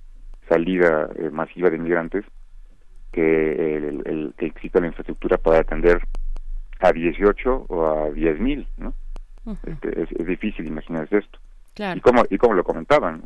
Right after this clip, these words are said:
Speaker 1: eh, que, eh, y, eh, lo, lo decía hace rato, ¿qué hondureño o guatemalteco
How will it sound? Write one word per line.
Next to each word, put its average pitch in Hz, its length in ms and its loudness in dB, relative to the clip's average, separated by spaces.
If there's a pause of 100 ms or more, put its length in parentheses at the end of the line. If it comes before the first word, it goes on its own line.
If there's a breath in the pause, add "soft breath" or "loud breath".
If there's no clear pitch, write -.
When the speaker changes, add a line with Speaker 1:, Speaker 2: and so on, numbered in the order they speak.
(140)
Speaker 1:
eh, 80 220 -2 (800)
que, 80 360 -2
eh, 78 500 -4
y, 80 320 -8
eh, 80 80 -6
lo, 85 180 -8
lo 82 160 -2
decía 78 160 -2
hace 82 80 2
rato, - 280 2
¿qué 95 340 6 (520)
hondureño 87 680 2
o 78 420 -2 (100)
guatemalteco 85 760 -2